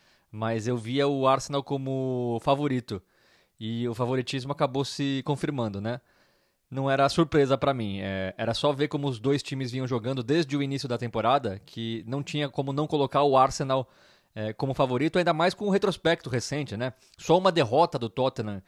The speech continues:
em toda a história, é, pro, só uma derrota do Arsenal pro Tottenham em Premier League em toda a história do Emirates Stadium, né? O novo estádio do, do, do Arsenal. Então, eu não via realmente, é,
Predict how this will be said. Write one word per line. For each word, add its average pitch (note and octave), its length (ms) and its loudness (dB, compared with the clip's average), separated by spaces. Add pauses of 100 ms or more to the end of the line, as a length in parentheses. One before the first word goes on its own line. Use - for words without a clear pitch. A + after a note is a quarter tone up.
(140)
em A#2 100 -8
toda C#3+ 240 -2
a - 20 0
história, B2+ 300 -2
é, A2 200 -4
pro, - 240 -8 (400)
só - 200 0
uma E3 100 2
derrota D3 320 2
do C3+ 180 2
Arsenal C3+ 360 4
pro C#3 160 -4
Tottenham B2+ 440 -2
em E3+ 160 -6
Premier D3+ 320 0
League C#3 360 -4 (180)
em A#2+ 100 -6
toda D3+ 280 0
a - 20 2
história C3+ 280 0
do B2+ 140 0
Emirates B2 300 -2
Stadium, A2 440 -2
né? A2+ 100 -4
O G#2+ 80 -2
novo A2+ 260 -4
estádio A2 380 -4
do, G2 180 -8
do, F#2+ 320 -12
do G#2+ 160 -4
Arsenal. A2 420 -2 (480)
Então, B2 520 -2
eu C3 100 -2
não D3 140 0
via C3 200 2
realmente, C3+ 600 0
é, G#2+ 360 2